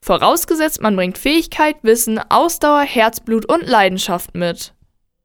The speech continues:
Vor allem aber handeln die Geschichten von Menschen, die sich für ihre Heimat in Nordthüringen begeistern.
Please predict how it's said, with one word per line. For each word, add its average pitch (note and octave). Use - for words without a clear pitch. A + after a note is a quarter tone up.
Vor -
allem D#4+
aber D4
handeln G#3+
die G3+
Geschichten B3
von F#3
Menschen, A3+
die G3+
sich F3+
für -
ihre F3+
Heimat B3
in G3
Nordthüringen G#3
begeistern. F#3+